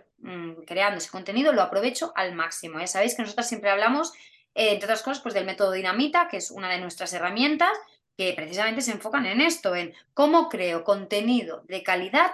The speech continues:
y luego lo exprimo y lo exploto, lo dinamito para que dé el máximo de sí. Y a mí me lleve el mínimo tiempo posible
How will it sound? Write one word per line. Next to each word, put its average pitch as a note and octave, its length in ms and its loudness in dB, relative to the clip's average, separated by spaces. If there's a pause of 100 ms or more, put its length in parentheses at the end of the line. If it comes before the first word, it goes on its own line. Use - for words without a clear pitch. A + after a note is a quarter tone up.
(120)
y A#3+ 100 2
luego G#3 380 0
lo F3+ 100 -4
exprimo D#4 840 0 (300)
y A#3 140 0
lo G#3+ 100 2
exploto, B3 520 2
lo B3 120 2
dinamito G#3+ 720 -2 (240)
para G#3 240 2
que G3 100 -6
dé D4+ 280 2
el F#3+ 200 -6
máximo D#4 560 -2
de F#3+ 160 -6
sí. F#3+ 320 -6
Y F#3 60 -4
a G3 40 -2
mí A#3+ 120 2
me A#3+ 160 2
lleve F3 420 -4 (200)
el F#3+ 120 -6
mínimo A3+ 280 2
tiempo G3 200 -8
posible D#4+ 460 2